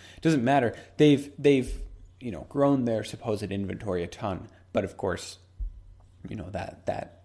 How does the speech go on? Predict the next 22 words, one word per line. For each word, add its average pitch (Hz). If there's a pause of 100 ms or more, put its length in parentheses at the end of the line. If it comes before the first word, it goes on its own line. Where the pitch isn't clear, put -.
that -
huge -
climb 95
in 92
inventory 95 (320)
hasn't 175 (840)
coincided 98
with 90
a, 82
a 90 (300)
ton 113
of, 95 (220)
you 160
know, 165
there's, 165
there's 165
not 165
a 160
clear 143
correlation 107
between, 98 (280)
hey, 123